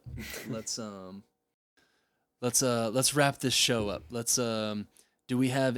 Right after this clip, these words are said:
Speaker 2: any final thoughts? Anything that you guys are thinking about that we missed? Anything, any hopes you guys have? Like, John, we've, we've kinda traded some texts about Comic-Con and,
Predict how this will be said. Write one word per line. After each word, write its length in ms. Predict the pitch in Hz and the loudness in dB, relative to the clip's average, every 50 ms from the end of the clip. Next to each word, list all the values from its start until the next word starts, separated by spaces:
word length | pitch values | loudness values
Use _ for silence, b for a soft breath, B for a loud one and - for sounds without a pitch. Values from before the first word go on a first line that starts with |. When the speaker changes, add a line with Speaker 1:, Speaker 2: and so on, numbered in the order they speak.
| - | -2
Speaker 2:
any 200 | 143 147 165 160 | 0 0 2 2
final 440 | 143 - - - 135 135 135 127 117 | 2 2 2 2 4 4 4 4 2
thoughts? 440 | 110 - - 113 104 107 - - - | 0 -2 -2 -2 -2 -2 -2 -2 0
Anything 460 | 120 131 135 123 - 135 131 127 127 | 2 2 0 0 0 0 0 2 2
that 60 | 120 104 | 0 0
you 140 | 107 120 120 | -2 -2 0
guys 220 | 120 113 110 104 | 0 0 0 -2
are 60 | 107 | -4
thinking 340 | - - 127 123 113 120 113 | -6 -4 -2 -2 -2 -2 -2
about 400 | 110 104 110 110 110 110 104 - | -2 0 0 0 0 0 -2 -4
that 80 | - 104 | -6 -6
we 120 | 98 98 98 | -6 -4 -2
missed? 500 | 104 117 139 156 156 147 139 - - - | -2 0 0 0 0 0 0 0 0 0
Anything, 680 | 117 113 110 107 - - 113 110 110 110 107 104 98 | 0 0 -2 -2 -4 -4 -2 -2 -2 -2 -2 -4 -4
any 180 | 73 110 104 101 | -4 -6 -6 -6
hopes 380 | - - 131 139 127 - - | -2 -2 -2 -2 -2 -2 -2
you 60 | 143 | -2
guys 300 | 135 135 131 135 131 127 | 0 0 0 0 0 0
have? 300 | - 135 131 127 127 113 | 0 0 0 0 0 0
Like, 180 | 110 101 - - b b b b b b b b b b b b _ _ | -2 -4 -6 -8 b b b b b b b b b b b b _ _
John, 340 | 110 - 131 127 123 120 117 117 | -4 0 0 2 2 2 2 2
we've, 420 | 123 127 123 123 120 110 107 113 - | 2 2 2 2 2 0 -4 -8 -10
we've 220 | - 131 131 120 - | -6 -4 -4 -2 0
kinda 200 | 131 120 120 107 | 0 0 0 0
traded 320 | - - 123 113 110 104 | 0 0 -2 0 0 0
some 160 | - 113 107 | 0 0 0
texts 360 | - - 123 117 107 - - | -2 0 0 0 0 0 0
about 380 | 110 98 110 110 107 104 98 - _ b b b b b b - | -2 0 0 -2 0 -2 -4 -6 _ b b b b b b -8
Comic-Con 680 | - 131 123 123 123 117 - - 110 107 107 107 104 101 | -2 0 2 2 2 0 0 -2 -2 -2 0 -2 -2 -2
and, 220 | 101 98 95 95 | -4 -6 -6 -8